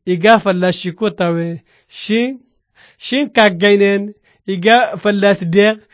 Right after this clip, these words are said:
شين تاسق. يغردو يمشغلن تكول إيقاسن أولان اتسكساس. اتشن.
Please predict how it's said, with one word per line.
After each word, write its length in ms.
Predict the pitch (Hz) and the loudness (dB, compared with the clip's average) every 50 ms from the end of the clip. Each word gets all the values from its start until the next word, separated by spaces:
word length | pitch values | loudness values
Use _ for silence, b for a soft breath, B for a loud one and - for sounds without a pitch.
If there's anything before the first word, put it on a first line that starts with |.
| b b b | b b b
شين 360 | - - - 208 214 208 208 | -14 -8 -2 -2 -2 -2 0
تاسق. 540 | - 220 214 220 202 - - 175 147 135 _ _ _ _ _ _ _ _ _ _ _ _ _ _ _ _ _ _ _ _ _ _ _ _ _ - | 2 4 4 4 2 0 -4 -6 -6 -6 _ _ _ _ _ _ _ _ _ _ _ _ _ _ _ _ _ _ _ _ _ _ _ _ _ -2
يغردو 480 | 190 202 202 233 254 262 220 226 269 | 0 0 2 2 2 2 2 2 2
يمشغلن 800 | 269 262 254 247 233 - 269 247 247 254 262 277 262 233 220 - | 2 2 2 0 0 0 0 2 4 4 4 4 2 2 0 -2
تكول 380 | - - - 208 208 214 202 - _ _ _ _ _ _ _ _ _ - - | -2 -4 -4 -2 -2 -2 -4 -10 _ _ _ _ _ _ _ _ _ -10 -6
إيقاسن 640 | 214 220 196 233 233 226 - - 233 226 226 226 214 _ _ _ _ - - | -6 -2 2 4 4 4 4 2 0 0 0 -4 -10 _ _ _ _ 0 4
أولان 640 | 226 240 247 240 220 214 214 214 220 220 233 226 _ _ _ _ _ _ _ _ _ _ _ _ _ _ - | 6 8 8 8 6 6 6 4 4 0 -4 -10 _ _ _ _ _ _ _ _ _ _ _ _ _ _ -4
اتسكساس. 880 | 240 226 233 - - 220 180 - - - 175 160 151 - _ _ _ _ _ _ _ _ _ _ _ _ _ _ _ _ _ _ _ - | -4 -4 -4 0 0 0 0 -2 -2 -4 -2 -2 -2 -6 _ _ _ _ _ _ _ _ _ _ _ _ _ _ _ _ _ _ _ -4
اتشن. 400 | 214 208 208 - - 190 151 131 | -4 -4 -4 -6 -6 -6 -6 -6